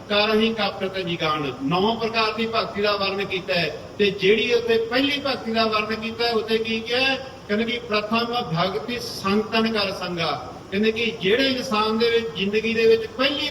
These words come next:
ਭਗਤੀ ਸਾਧੂਆਂ ਦਾ ਸੰਗ ਹੈ, ਜਿਸ ਇਨਸਾਨ ਨੂੰ ਸਾਧੂਆਂ ਦਾ ਸੰਗ ਮਿਲ ਗਿਆ, ਕਹਿੰਦੇ ਕਿ ਉਸ ਇਨਸਾਨ ਦਾ ਇਸ ਦੁਨੀਆ ਦੇ ਉੱਤੇ ਆਉਣਾ ਸਫਲ ਹੋ ਜਾਂਦਾ ਹੈ।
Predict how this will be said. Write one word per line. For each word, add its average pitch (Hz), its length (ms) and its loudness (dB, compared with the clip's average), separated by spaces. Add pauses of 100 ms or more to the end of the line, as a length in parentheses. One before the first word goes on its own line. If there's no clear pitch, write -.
ਭਗਤੀ 226 460 0 (300)
ਸਾਧੂਆਂ 277 640 0
ਦਾ 254 180 2
ਸੰਗ 208 340 0
ਹੈ, 185 320 2 (260)
ਜਿਸ 233 300 2
ਇਨਸਾਨ 226 460 0
ਨੂੰ 233 160 -2
ਸਾਧੂਆਂ 247 520 -2
ਦਾ 226 160 2
ਸੰਗ 214 300 0
ਮਿਲ 214 260 0
ਗਿਆ, 247 540 0 (100)
ਕਹਿੰਦੇ 226 200 2
ਕਿ 226 180 0
ਉਸ 220 300 4
ਇਨਸਾਨ 208 520 0
ਦਾ 214 100 0
ਇਸ 208 240 0
ਦੁਨੀਆ 202 380 0
ਦੇ 208 140 2
ਉੱਤੇ 202 280 0
ਆਉਣਾ 190 300 0
ਸਫਲ 185 540 -2
ਹੋ 156 80 4
ਜਾਂਦਾ 147 300 0
ਹੈ। 135 240 -2